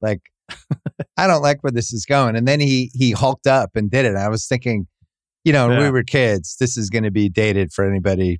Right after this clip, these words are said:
Speaker 1: probably under forty-five, but The Incredible Hulk was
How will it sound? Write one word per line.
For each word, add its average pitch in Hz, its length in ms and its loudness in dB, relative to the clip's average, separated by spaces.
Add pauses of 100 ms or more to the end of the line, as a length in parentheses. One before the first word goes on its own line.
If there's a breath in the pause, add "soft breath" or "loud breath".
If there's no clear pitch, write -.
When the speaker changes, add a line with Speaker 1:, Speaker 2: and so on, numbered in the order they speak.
Speaker 1:
probably 90 320 0
under 87 280 -2
forty-five, 92 760 -2
but 85 200 -2 (640)
The 143 80 4
Incredible 123 420 2
Hulk 104 320 -2
was 90 320 -10